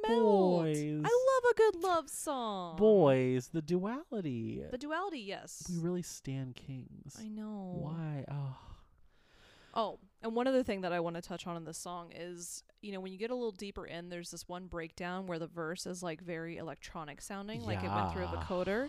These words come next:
Speaker 2: Wow.
Speaker 1: And I love that because it really takes me back to a composer named Wendy Carlos,
Speaker 2: Mm-hmm.
Speaker 1: which if any of you have seen the movie A Clockwork Orange,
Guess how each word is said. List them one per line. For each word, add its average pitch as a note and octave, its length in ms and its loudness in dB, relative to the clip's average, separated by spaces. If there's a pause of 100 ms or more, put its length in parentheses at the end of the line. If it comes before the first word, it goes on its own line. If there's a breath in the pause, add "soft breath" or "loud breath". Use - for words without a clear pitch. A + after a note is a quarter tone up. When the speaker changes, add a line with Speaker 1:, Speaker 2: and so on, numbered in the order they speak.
Speaker 2:
Wow. F#3 840 -4 (520 loud breath)
Speaker 1:
And A3 100 0
I G#3+ 80 2
love F#3+ 440 -2
that F3+ 300 -2
because F3+ 680 -6
it F#3+ 220 -8
really A3 240 -6
takes - 340 -10
me F3 140 -6
back D#3+ 400 -12
to E3+ 320 -6
a - 40 -8
composer F3+ 680 -6
named E3 240 -12
Wendy F3 260 -10
Carlos, - 760 -6
Speaker 2:
Mm-hmm. F2+ 340 -4
Speaker 1:
which F#2+ 180 -2
if G3 120 -2
any G#3+ 260 -4
of A3+ 120 -8
you A#3 100 -4
have A#3+ 80 -6
seen B3 180 -4
the B3+ 60 -4
movie E3+ 640 -4
A G3 80 -8
Clockwork - 600 -8
Orange, F3+ 580 -6